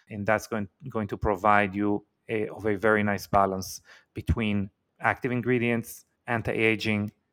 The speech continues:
and skin protective effects. So these are kind of the two ways to, to apply biobarrier. The third, I would say, is applying it after moisturizer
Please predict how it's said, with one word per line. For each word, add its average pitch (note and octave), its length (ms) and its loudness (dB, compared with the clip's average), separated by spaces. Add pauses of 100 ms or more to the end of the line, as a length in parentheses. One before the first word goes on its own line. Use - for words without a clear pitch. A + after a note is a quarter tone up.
and G#2 440 -2 (380)
skin - 300 -4
protective A2 600 -2 (100)
effects. - 680 -10 (340)
So - 160 -4
these C3 180 4
are B2 100 6
kind A#2+ 220 4
of G#2 80 4
the G#2 80 0
two C3 220 -4
ways A2 460 0 (340)
to, G#2 380 -4 (100)
to - 100 -6
apply A2 280 2
biobarrier. A2+ 720 6 (400)
The - 80 -2
third, F#3+ 340 6
I C#3+ 40 8
would A#2 180 4
say, G#2 440 -2 (180)
is A#2 480 -2
applying D3+ 420 4
it B2 100 2
after C3 360 4
moisturizer G#2 680 0